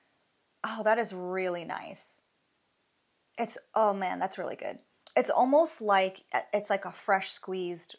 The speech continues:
grapefruit juice that's been in the sun. Mm.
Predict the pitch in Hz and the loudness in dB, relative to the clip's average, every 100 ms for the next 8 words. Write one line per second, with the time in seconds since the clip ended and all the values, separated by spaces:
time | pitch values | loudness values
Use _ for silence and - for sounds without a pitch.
0 | 185 180 175 - - 226 220 226 254 285 | -14 -8 -8 -8 -8 -8 -8 -6 -6 -6
1 | - - _ _ _ _ _ 196 190 180 | -8 -12 _ _ _ _ _ -8 -4 -6
2 | 185 175 - 175 175 220 220 - 466 | -6 -10 -8 -6 -6 -10 -14 -10 -8